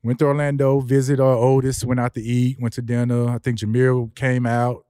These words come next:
Jameer Nelson. Stan, that's the same year they hired Stan Van Gundy. He came from Miami. He came out to eat, and we just kinda just talked. We didn't talk numbers or nothing, and we just kinda just talked about what they had, what they would offer, and, you know, they wanted me to come and be a part of Dwight Howard, Jameer Nelson, and everybody else.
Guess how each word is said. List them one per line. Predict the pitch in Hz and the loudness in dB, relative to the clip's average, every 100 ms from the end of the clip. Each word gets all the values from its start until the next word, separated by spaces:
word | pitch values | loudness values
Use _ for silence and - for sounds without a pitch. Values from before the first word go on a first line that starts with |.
| _ | _
Jameer | 107 120 120 | -2 0 2
Nelson. | 123 120 - 120 120 117 | 2 2 0 -2 -2 -6
Stan, | - 160 165 151 | -6 -2 -2 0
that's | 151 147 | -2 -2
the | 135 | -4
same | 120 156 156 147 | -4 -2 -2 0
year | 143 | 0
they | 143 | 0
hired | 135 139 139 | 0 0 -2
Stan | - 139 135 | -2 -2 0
Van | 135 | 0
Gundy. | 131 131 127 | 0 0 0
He | 127 | -2
came | 120 135 131 | -2 -2 -2
from | 143 | -2
Miami. | 135 131 127 123 123 127 | -2 -2 -2 -2 -2 -4
He | 135 | -4
came | 135 131 123 | -4 -2 0
out | 120 113 | -2 -2
to | |
eat, | 117 123 123 | -2 0 0
and | 113 | 0
we | 117 | -2
just | 117 127 | -4 -6
kinda | 185 165 | -4 -4
just | 139 135 | -4 -4
talked. | - 143 139 | 0 0 0
We | 196 | -2
didn't | 254 240 | -2 -2
talk | 233 170 | -2 0
numbers | 156 170 156 | 0 0 0
or | 139 | -2
nothing, | 143 170 143 120 | -2 -2 -2 -6
and | 120 | -4
we | |
just | 135 135 | -6 -4
kinda | 156 143 | -2 -2
just | 131 127 - | -4 -6 -8
talked | - 156 156 | -4 -2 0
about | 147 139 | 0 0
what | 139 | 0
they | 147 147 | 0 -2
had, | 139 131 131 | 0 0 -2
what | 127 | -2
they | 139 | -4
would | 131 | -4
offer, | 127 127 - 135 123 | -2 -4 -6 -6 -6
and, | 120 | -6
you | |
know, | 135 120 | -6 -6
they | 120 | -4
wanted | 127 127 | -4 -2
me | 127 | -4
to | |
come | 120 131 123 | -2 -2 -2
and | |
be | 120 | -2
a | 123 | -4
part | 120 117 113 | -2 -4 -4
of | 113 | -4
Dwight | 117 113 117 | -4 -4 -2
Howard, | 117 110 113 | -2 -2 -2
Jameer | 107 113 117 | -2 -2 -2
Nelson, | 110 113 110 113 117 | -2 -4 -6 -6 -6
and | 104 | -4
everybody | 110 110 107 120 | -4 -4 -2 0
else. | 151 139 | 0 -4